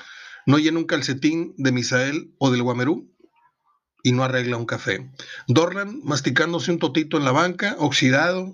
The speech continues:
de salida ya, y pues ya nada más entra ahí a, a unos minutitos a tratar de, de corregir algo que a veces ya no se puede. Jansen a las tacleadas y la clara que tuvo a un met-, a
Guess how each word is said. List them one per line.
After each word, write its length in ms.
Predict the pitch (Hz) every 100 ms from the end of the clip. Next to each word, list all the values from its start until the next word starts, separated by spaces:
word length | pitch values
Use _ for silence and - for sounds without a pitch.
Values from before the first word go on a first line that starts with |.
| -
de 200 | 269 127
salida 400 | 127 123 131 131
ya, 380 | 123 151 190 _ - - - _ _ _
y 120 | 127
pues 200 | - 117
ya 120 | 127
nada 140 | 135 131
más 240 | 127 127
entra 240 | 123 117 123
ahí 160 | 113
a, 240 | 117 113 - _ _ _ _ _ _ _
a 120 | 120
unos 320 | 117 120 113
minutitos 520 | 113 110 123 117 123 120
a 80 |
tratar 320 | 101 107 120 120
de, 280 | 113 87 _ _ _
de 200 | 117 123
corregir 400 | 135 120 123 131
algo 260 | 127 127 127
que 100 | 113
a 60 |
veces 220 | 123 120
ya 120 | 117 117
no 80 |
se 140 | 110 110
puede. 380 | - 107 - - - - - - -
Jansen 800 | 127 180 202 185 214 226 - - _ _ _ _ _ _ _ _ _ -
a 80 | 156
las 220 | 143 131
tacleadas 840 | - 131 151 170 202 202 - - - _ _ _ _ _ _ _ _
y 100 | 143
la 120 | 135
clara 260 | 147 160 170
que 100 | 143
tuvo 500 | 135 170 196 240 _ _ _ -
a 80 | 143
un 200 | 131 170
met-, 240 | 165 170 160
a 380 | 139 135 131